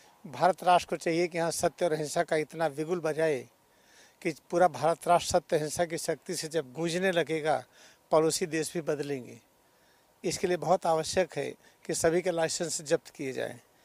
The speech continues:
केवल आर्मी और पुलिस के पास लाइसेंस हो और अंदर में हिंसात्मक प्रवृत्ति जब्त किया जाए।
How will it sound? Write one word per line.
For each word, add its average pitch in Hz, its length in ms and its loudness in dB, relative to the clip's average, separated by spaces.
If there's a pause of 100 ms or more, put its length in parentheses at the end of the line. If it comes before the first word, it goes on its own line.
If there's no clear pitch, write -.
(160)
केवल 175 160 2 (120)
आर्मी 165 320 2
और 170 100 0
पुलिस 165 320 -6
के - 120 -10
पास 160 240 -2
लाइसेंस 147 500 -6
हो 127 140 -12 (760)
और 170 120 2
अंदर 175 340 -2
में 175 140 -2
हिंसात्मक 160 640 -2
प्रवृत्ति 160 420 -4
जब्त 156 300 -2
किया 143 280 -6
जाए। 127 260 -10